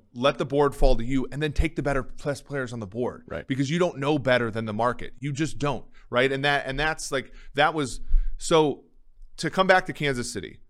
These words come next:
Speaker 1: Brett Veach has never traded down in his career, right?
Speaker 2: Mm-hmm.
Speaker 1: Until Saturday or Friday. And, you know, his trade up for McDuffie, you know,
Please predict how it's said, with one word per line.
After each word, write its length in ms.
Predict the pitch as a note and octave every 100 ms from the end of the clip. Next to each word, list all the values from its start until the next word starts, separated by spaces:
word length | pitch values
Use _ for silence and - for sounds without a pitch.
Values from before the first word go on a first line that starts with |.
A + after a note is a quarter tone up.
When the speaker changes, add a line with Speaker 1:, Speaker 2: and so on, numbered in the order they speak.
| _
Speaker 1:
Brett 220 | E3+ F#3+
Veach 180 | D#3+ E3
has 140 | D3 A2+
never 240 | B2 C3
traded 320 | B2+ B2+ A2
down 260 | G2+ G2+ G2+
in 80 | F#2+
his 160 | F#2+
career, 460 | - F#2+ F2 A#1+ - _
right? 260 | G#2 G#2+ A#2+ -
Speaker 2:
Mm-hmm. 200 | G#2 G2 G2 -
Speaker 1:
Until 500 | A2+ - A#2+ A2+ - - - -
Saturday 460 | - D3 A2 - - - _
or 60 | G#2+
Friday. 460 | - A#2+ D#2+ - - - - - - -
And, 540 | C3 C3 B2 A#2+ A2 - -
you 100 | B2+
know, 60 | A#2
his 160 | B2
trade 220 | B2 D#3 E3
up 80 | D#3+
for 100 | D#3+
McDuffie, 720 | D3 C3+ A#2+ B2+ B2 A#2+ A#2+ - _ _ - _ - - _ - _ -
you 100 | A#2
know, 280 | G#2+ G#2